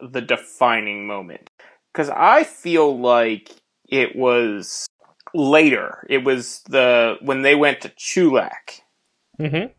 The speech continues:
Speaker 1: I think that's when they, they truly started the, yes, uh, Apophis came to Earth just to find out what happened because Ra was killed.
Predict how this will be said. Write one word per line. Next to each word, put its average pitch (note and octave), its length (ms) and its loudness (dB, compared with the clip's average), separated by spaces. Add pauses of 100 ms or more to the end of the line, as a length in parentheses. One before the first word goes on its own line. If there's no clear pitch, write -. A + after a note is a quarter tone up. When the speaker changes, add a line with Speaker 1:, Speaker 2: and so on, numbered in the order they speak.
(140)
Speaker 1:
I C#3 100 4
think D3+ 240 0
that's D3+ 480 2
when A2 440 0 (600)
they, A#2+ 140 2 (220)
they B2+ 180 4
truly D3+ 420 2
started B2 480 0
the, A#2 220 -8 (240)
yes, - 560 -2
uh, D3+ 360 6
Apophis F3 500 0
came D#3+ 260 -8
to C#3+ 100 -4
Earth C3+ 380 -4 (360)
just - 260 -10
to C#3+ 60 -2
find C#3 300 2
out B2+ 160 4
what B2+ 160 0
happened B2+ 380 0
because A2 420 -12
Ra A#2+ 220 4
was - 160 -10
killed. - 380 -8